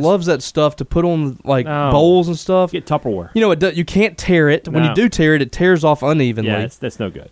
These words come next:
Speaker 1: I hate that.
Speaker 2: But I buy, I buy, ex-, I buy name brand, uh, uh, foil. Char-
Speaker 1: Ketchup.
Speaker 2: Ketchup. I, I don't drink. Eat ke-, don't drink.
Speaker 1: Mayonnaise.
Speaker 2: I don't eat
Speaker 1: I know you
Speaker 2: ketchup.
Speaker 1: don't like mayonnaise, but ketchup and mayonnaise has
Speaker 2: Gotta,
Speaker 1: to be
Speaker 2: gotta be
Speaker 1: Blue
Speaker 2: Heinz.
Speaker 1: Plate and Heinz.
Speaker 2: There you go.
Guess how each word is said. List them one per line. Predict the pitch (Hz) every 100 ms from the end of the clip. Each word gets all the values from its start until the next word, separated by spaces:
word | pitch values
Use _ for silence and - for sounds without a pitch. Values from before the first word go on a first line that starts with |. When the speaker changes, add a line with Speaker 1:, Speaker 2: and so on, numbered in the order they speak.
| 311
Speaker 1:
I | 170
hate | 151 170
that. | 120 104 - -
Speaker 2:
But | 135
I | 160
buy, | 143 147 143 143
I | 123
buy, | 127 127 120
ex-, | 107 -
I | 120
buy | 117 113
name | 113 127 135
brand, | 127 127 120 90
uh, | 101 95 90 82 -
uh, | 110 101 92 87 - - - - - - - - - - - - - -
foil. | - 139 151 160 156 _ - - - - - -
Char- | 165
Speaker 1:
Ketchup. | 151 156 127 - - -
Speaker 2:
Ketchup. | - 127 - 160 - - -
I, |
I | 113
don't | 113 107 113 104
drink. | 101
Eat | 87 117
ke-, | - 110 -
don't | 90 -
drink. | - 85
Speaker 1:
Mayonnaise. | 135 131 123 117
Speaker 2:
I | 120
don't | 120
eat | 123
Speaker 1:
I |
know | 151
you | 156
Speaker 2:
ketchup. |
Speaker 1:
don't | 156
like | 143
mayonnaise, | 135 135 120 113
but | 113 117
ketchup | - 160 160
and | 165
mayonnaise | 151 139 131 120 -
has | 139 143
Speaker 2:
Gotta, | -
Speaker 1:
to |
be | 135
Speaker 2:
gotta | 135 127
be | 123 120
Speaker 1:
Blue | - -
Speaker 2:
Heinz. | 143 175 143
Speaker 1:
Plate | 185 185 185
and | 143
Heinz. | 139 123 113 -
Speaker 2:
There | 113
you |
go. | 107 110